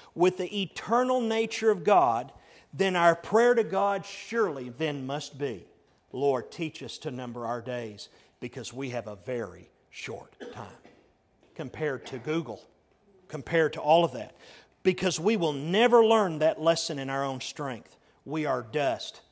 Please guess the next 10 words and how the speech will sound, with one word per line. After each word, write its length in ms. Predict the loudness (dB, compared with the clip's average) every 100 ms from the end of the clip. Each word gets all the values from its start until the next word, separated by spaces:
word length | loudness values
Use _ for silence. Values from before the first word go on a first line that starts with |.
| _ -10
We 140 | -10
cannot 520 | -8 -6 -2 0 0 -2
learn 280 | -4 -6
it. 100 | -8 -16 -6
That 260 | -2 -2
word 280 | -2 -4 -4
teaching 500 | -8 -6 -6 -10 -8
means 260 | -10 -8 -8
impart, 680 | -6 -8 -2 6 6 6 0
extranos. 960 | -2 -2 -6 -4 -4 -2 -2 0 -2